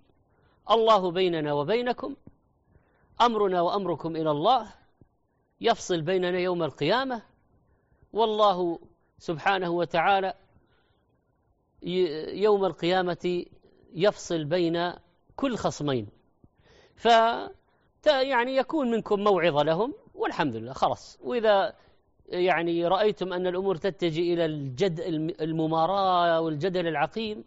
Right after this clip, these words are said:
خلاص، أنتم قولوا: "ما تنقمون منا،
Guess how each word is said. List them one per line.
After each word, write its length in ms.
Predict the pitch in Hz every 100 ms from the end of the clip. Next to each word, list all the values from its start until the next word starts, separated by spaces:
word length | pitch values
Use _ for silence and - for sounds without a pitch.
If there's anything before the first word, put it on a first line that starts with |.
| -
خلاص، 440 | - 311 165 - _ _ _ _ _ -
أنتم 400 | 247 208 202 185
قولوا: 440 | - 214 190 180 151 _ _ _ 202
"ما 160 | 277
تنقمون 680 | - 226 - 190 185 170 156
منا، 300 | 143 139